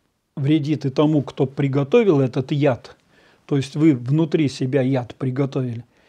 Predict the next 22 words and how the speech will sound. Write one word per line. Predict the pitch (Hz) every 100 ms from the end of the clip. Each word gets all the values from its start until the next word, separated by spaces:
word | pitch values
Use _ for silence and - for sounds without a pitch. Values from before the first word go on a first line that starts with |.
| _
и | -
выбросили | 202 160 123 131 - 127
его, | 127 127 120
как | 110 135 117
змея, | 101 127 147 135 123 - _ _ _ _
на | - 139 131 117 _ _ _
того, | 151 147 135
кого | 135 135
х-, | 123
хотели | 127 - 139 135 139
обидеть. | 135 147 151 143 127 - - _ _ _ -
Но | 156
яд-то | 147 - 120 -
в | 123 120
вас | 139 135
остался. | 139 127 - 139 120 - 143 _ _ _ _ _ _ _
Яд-то | 120 147 131 143
в | 127
вас | 131 120
остался. | 131 127 - 127 113 - - - - -
Поэтому | - 180 196 214
учите | 233 226 233 156 151 131 131